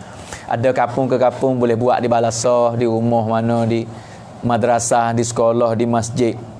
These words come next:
Mengikutlah hak boleh buat tu. Ah, mari saya pergi di, semalam lagi di jalan, Tok Imam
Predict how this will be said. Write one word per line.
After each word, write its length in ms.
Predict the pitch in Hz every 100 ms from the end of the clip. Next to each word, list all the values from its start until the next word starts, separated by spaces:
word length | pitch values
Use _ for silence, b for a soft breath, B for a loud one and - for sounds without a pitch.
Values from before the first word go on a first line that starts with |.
| - - - - - -
Mengikutlah 480 | 143 156 165 - 175
hak 80 |
boleh 200 | 160 165
buat 220 | 151 156 -
tu. 80 | 180 165 - - - - - - - - - - - - - - - - - - - - 117
Ah, 160 | 120
mari 320 | 117 131 151
saya 480 | 165 170 127 127 123
pergi 220 | 120 120 120
di, 100 | 117 110 - - - - -
semalam 320 | - 113 117
lagi 160 | 113 117
di 100 | 107
jalan, 320 | 107 101 101 -
Tok 120 | -
Imam 240 | 104 110